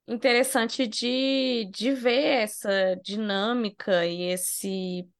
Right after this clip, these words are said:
poder que tem a fala de uma cri-, criança e de como que pode afetar a vida de,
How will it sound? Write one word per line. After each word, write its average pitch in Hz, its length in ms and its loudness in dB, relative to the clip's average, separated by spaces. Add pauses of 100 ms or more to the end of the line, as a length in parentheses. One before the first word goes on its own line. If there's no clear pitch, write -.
(180)
poder 226 420 2
que 269 120 0
tem 214 320 0
a 214 80 2
fala 202 360 0
de 202 120 -8
uma 208 120 -2
cri-, 214 400 -4
criança 190 480 -2
e 196 40 -6
de - 120 -10
como 214 280 0
que 240 100 -2
pode 196 300 2
afetar 208 500 -2
a 208 40 0
vida 190 360 -6
de, 185 480 -4